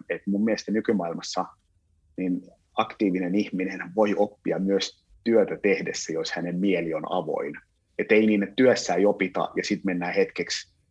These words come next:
johonkin puolen vuoden koulutukseen ja sit ollaan taas viisaampia. Niin se, että et, et meillä olisi niin kuin tietyn tyyppinen, niin kuin,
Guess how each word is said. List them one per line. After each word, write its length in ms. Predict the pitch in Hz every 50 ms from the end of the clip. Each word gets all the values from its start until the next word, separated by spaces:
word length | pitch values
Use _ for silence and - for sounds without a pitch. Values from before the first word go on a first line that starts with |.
| _ -
johonkin 320 | - 87 87 90 - - -
puolen 280 | - 104 95 90 92 85
vuoden 220 | 90 90 87 90
koulutukseen 640 | - 98 92 87 87 87 - - - - - - 85
ja 60 | 85
sit 180 | - - 101 -
ollaan 260 | 90 87 85 87 82
taas 240 | - 82 80 - -
viisaampia. 680 | 110 101 92 - - 85 - - - - - 85 87 - - _ _ _ _ - - - _ _
Niin 80 | - -
se, 120 | - 120
että 160 | 120 - - -
et, 100 | - - 107 104 - -
et 120 | 104 98 - -
meillä 200 | 107 104 101 98
olisi 140 | 98 -
niin 100 | - 104
kuin 120 | - 101 -
tietyn 320 | - 127 123 - 110 95 87
tyyppinen, 520 | - 90 85 - - 92 90 87 87 87
niin 140 | 85 85 82
kuin, 320 | - 92 90 90 87 85